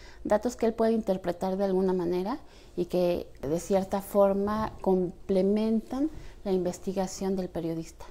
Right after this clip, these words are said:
Es importante que el lector no solamente tenga un panorama de lo que el investigador, el periodista sabe, sino que él pueda de pronto investigar de alguna manera a partir de datos qué es lo que se le está dando y tenga mayor relevancia esa investigación a partir de los datos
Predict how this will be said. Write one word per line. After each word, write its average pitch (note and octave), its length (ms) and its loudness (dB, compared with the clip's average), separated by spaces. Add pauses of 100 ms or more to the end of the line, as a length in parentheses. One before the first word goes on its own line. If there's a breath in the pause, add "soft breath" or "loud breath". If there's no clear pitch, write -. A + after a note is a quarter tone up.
Es G#3 200 -2
importante G#3 880 2
que F#3+ 240 2
el F#3+ 120 2
lector G#3+ 480 2
no A#3 120 2
solamente A3 480 0
tenga G#3 240 0
un G3 100 -2
panorama F#3+ 540 2
de F3 100 2
lo F3+ 140 0
que - 80 -4
el F3+ 300 2 (120)
investigador, F#3 920 6
el F#3+ 100 4
periodista F3+ 600 0
sabe, G3 420 2 (400 loud breath)
sino G3+ 280 2
que G3+ 80 4
él G#3+ 80 4
pueda G#3+ 280 6
de G3+ 80 4
pronto G3 460 2
investigar G3 640 4
de G#3+ 80 6
alguna G#3 260 4
manera F#3+ 360 2
a F#3 80 -4
partir F#3+ 340 0
de F#3+ 120 4
datos F#3+ 480 -2 (420 loud breath)
qué G#3+ 80 4
es G#3 60 2
lo A3+ 120 0
que G#3 80 2
se G#3+ 80 0
le F#3+ 80 4
está G3+ 200 2
dando G3 360 4
y E3+ 80 -4
tenga G#3+ 320 0
mayor G#3 420 4
relevancia G#3 680 2
esa G#3+ 160 -2
investigación G3 720 -2
a G#3 80 -4
partir F#3 340 -2
de F#3+ 80 4
los F3 240 0
datos G3+ 520 -4